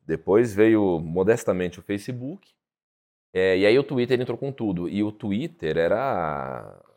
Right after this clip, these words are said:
um lugar que a gente recoloca-, colocava conteúdos no Twitter, ou a gente comentava o programa durante a exibição no Twitter, e a rede social fez rá,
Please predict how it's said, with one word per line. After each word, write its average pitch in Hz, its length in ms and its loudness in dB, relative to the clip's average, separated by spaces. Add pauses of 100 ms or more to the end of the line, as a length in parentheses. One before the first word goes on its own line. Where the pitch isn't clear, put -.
(300)
um 95 100 -12
lugar 92 280 2
que - 80 -2
a 110 40 -2
gente 120 260 -4 (180)
recoloca-, 92 1080 0
colocava 110 440 2
conteúdos 101 640 -4
no 95 100 -8
Twitter, 82 520 -6
ou 82 60 -2
a 82 60 -4
gente 95 220 -8
comentava 101 420 0
o 95 60 0
programa 95 380 0
durante 113 720 0 (600)
a 87 40 0
exibição 98 460 0
no 113 120 0
Twitter, 107 480 -2
e 101 60 4
a 95 40 4
rede 107 180 -2
social 117 320 -6
fez 120 220 -6
rá, 104 400 -4